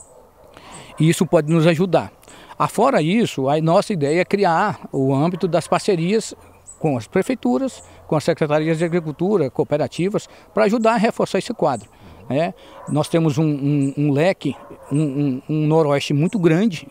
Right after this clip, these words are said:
com distâncias físicas muito grandes, né? Mas hoje, com tecnologia, com habilidade, com dinamismo, a gente consegue fazer com que a tecnologia, a informação chegue ao agricultor. Eu acho que a questão da recomposição, ela se dará, é,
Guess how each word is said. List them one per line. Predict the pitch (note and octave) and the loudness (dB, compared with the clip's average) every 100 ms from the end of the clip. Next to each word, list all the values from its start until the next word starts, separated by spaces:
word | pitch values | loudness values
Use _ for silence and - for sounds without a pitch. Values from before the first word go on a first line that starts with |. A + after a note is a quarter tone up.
| - - | -20 -12
com | - D#3+ | -2 0
distâncias | C#3+ - D#3+ E3+ - - | 0 0 0 0 -2 -6
físicas | - E3 D3 E3 A#2 | -2 -2 -2 -4 -4
muito | B2+ B2 D3 D3 | -2 0 -2 -2
grandes, | B2+ C#3+ G#3 - - _ _ | -2 -2 -4 -10 -20 _ _
né? | C3 E3+ - - - - - | -4 -4 -8 -18 -18 -20 -4
Mas | D3 D#3 F3 D#3 | 0 2 2 4
hoje, | E3+ A3 F#3 D#3+ | 4 2 0 -2
com | - D#3+ | -2 -2
tecnologia, | E3+ - E3 D3 A2+ A#2+ F3+ E3+ C3 A#2 - | -2 -2 2 2 2 0 2 2 0 -6 -2
com | E3 | 0
habilidade, | D3 D#3 B2 D3+ E3 C#3+ C3+ | 0 -2 2 4 4 0 -2
com | F3 | -2
dinamismo, | D3+ D#3+ C3+ D#3+ A3+ G3+ | 0 0 0 0 -2 -2
a | G#3+ | 0
gente | F3+ - | -2 -2
consegue | - B3+ - F3 D#3 G#3+ - - - | -2 -2 0 0 0 -4 -14 -20 -2
fazer | D#3 D#3 | 0 0
com | - F3 | -2 0
que | F#3 | 2
a | G#3+ | 2
tecnologia, | C4 A#3 A#3 F3+ B2+ D#3+ D3 | 0 0 0 2 2 2 2
a | G3 | 2
informação | G3+ G3 D#3 C#3 D3+ D#3+ - | 2 0 0 0 -2 -4 -10
chegue | - - D#3+ | -4 0 2
ao | F3 | 0
agricultor. | E3 F3+ G3 D#3 A#2+ - - - | 0 -4 -4 -2 -4 -8 -20 -8
Eu | C#3+ F3 | -4 -2
acho | G3 - | 0 -2
que | G3 G#3+ | 0 0
a | G3 | 0
questão | F#3 E3+ | -2 0
da | D#3+ | 2
recomposição, | D3 E3 F#3 F3+ G3+ - C4 E4 | 2 0 0 0 -2 0 -2 2
ela | C#4+ C#4+ | 2 0
se | - | 0
dará, | D4 C#4+ A#3 C4+ C#4 E3 | 0 4 2 2 -2 -2
é, | F3 E3+ G3 | -2 -2 -2